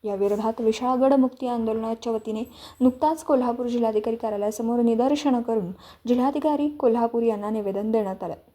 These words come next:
शिवभक्तांच्या भावना संतप्तात, त्याचा कधीही स्फोट होऊ शकतो, म्हणून आपण स्वतः कोल्हापूर जिल्हाधिकारी यांना अतिक्रमण तोडण्याची मोहीम सुरू करण्याचे आदेश द्यावेत, अशी मागणी केल्यानंतर महसूल मंत्री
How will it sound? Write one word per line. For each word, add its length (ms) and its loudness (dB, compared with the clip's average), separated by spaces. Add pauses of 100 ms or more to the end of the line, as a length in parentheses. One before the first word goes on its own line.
(280)
शिवभक्तांच्या 760 2
भावना 340 0
संतप्तात, 680 -2 (420)
त्याचा 240 4
कधीही 360 4
स्फोट 380 -6
होऊ 220 0
शकतो, 300 -8 (760)
म्हणून 220 0
आपण 260 0
स्वतः 440 -2
कोल्हापूर 420 -2
जिल्हाधिकारी 560 0 (380)
यांना 220 6
अतिक्रमण 500 2
तोडण्याची 400 2
मोहीम 320 -2
सुरू 260 -2
करण्याचे 420 -6
आदेश 380 -4
द्यावेत, 300 2 (320)
अशी 260 0
मागणी 300 2
केल्यानंतर 640 -2
महसूल 400 -2
मंत्री 400 4